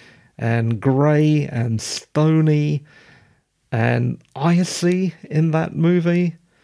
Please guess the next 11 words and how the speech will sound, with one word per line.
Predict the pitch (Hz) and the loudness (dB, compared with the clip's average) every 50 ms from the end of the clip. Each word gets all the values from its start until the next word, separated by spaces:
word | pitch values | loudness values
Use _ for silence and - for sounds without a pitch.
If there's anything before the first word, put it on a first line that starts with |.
| _ _ _ _ _ _ _ _ _ _ _ _ _ _ - | _ _ _ _ _ _ _ _ _ _ _ _ _ _ -2
There | 139 143 143 139 - | 0 2 2 2 0
is | - - 135 131 127 - 117 - - | 0 0 0 0 0 0 -2 -4 -4
the | - 143 147 | -4 -4 -4
choral | - - - - - - 196 202 208 202 190 185 170 135 127 123 117 110 104 101 104 - | -4 -6 -14 -12 -6 -4 -2 0 0 0 0 0 0 0 -2 -2 -2 -2 -4 -6 -8 -8
grandeur | - 135 139 160 170 175 175 175 170 143 120 123 123 117 113 110 101 - - | -6 -4 -2 0 0 0 0 0 0 0 0 0 0 0 0 -2 -4 -8 -8
and | - 131 123 123 123 120 113 113 - | -6 -4 -2 -2 -2 -2 -4 -6 -6
mysticism | - 131 160 185 196 180 - - - 143 127 - - 123 110 92 113 113 110 107 - - _ _ | -4 -2 0 0 0 -2 -4 -4 -4 -4 -2 -2 -2 -2 -2 -2 -2 -2 -2 -4 -6 -10 _ _
of | - - 117 117 110 101 - - | -4 0 2 2 2 0 -2 -4
Excalibur, | 107 120 - - - - - - - - 147 151 170 180 175 170 180 180 180 165 - - _ _ _ - | -4 -4 -4 -6 -8 -10 -10 -6 -2 -2 0 2 2 0 0 2 0 0 0 -2 -6 -12 _ _ _ -12
of | 117 107 - - | -12 -12 -12 -8
course, | - - 123 131 139 139 139 - - - | -4 -2 0 2 2 0 0 -2 -6 -12